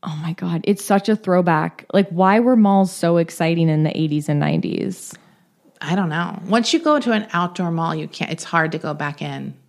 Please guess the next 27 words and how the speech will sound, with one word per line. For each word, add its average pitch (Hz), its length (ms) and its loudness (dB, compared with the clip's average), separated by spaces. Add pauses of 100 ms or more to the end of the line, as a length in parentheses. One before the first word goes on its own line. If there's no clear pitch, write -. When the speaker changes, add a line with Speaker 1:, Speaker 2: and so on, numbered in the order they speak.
(280)
Speaker 1:
It 220 140 0
is 247 180 2
hard 208 260 0
to 202 80 4
go, - 140 -12
because 285 320 2
the 269 140 2
Speaker 2:
<laughs> - 40 0
Speaker 1:
outdoor 320 420 2
mall 233 300 2
shops 214 440 -2
were, 196 400 -2 (180)
I 226 80 2
mean, 247 220 2
'cause 277 180 -4
there 349 180 0
always 359 280 2
was 175 240 0
outdoor 196 400 0
malls, 202 400 0
and 196 100 2
the - 140 0
outdoor 180 300 0
malls 190 360 0
is 165 140 -8
where 170 120 -2
you 160 160 -2